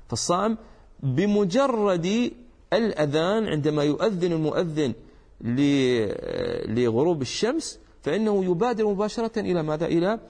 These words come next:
الفطر. هذا لم يجد الماء فينوي قطع الصيام حتى يكون ممن قد عجل فطره. أو مثلًا إنسان مسافر وكان متردد، يعني متردد،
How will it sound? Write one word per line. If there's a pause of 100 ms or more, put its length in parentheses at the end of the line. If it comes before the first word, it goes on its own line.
(180)
الفطر. (260)
هذا
لم
يجد
الماء (260)
فينوي
قطع
الصيام (240)
حتى
يكون
ممن (300)
قد (180)
عجل (400)
فطره. (440)
أو
مثلًا
إنسان
مسافر (1200)
وكان
متردد، (640)
يعني
متردد،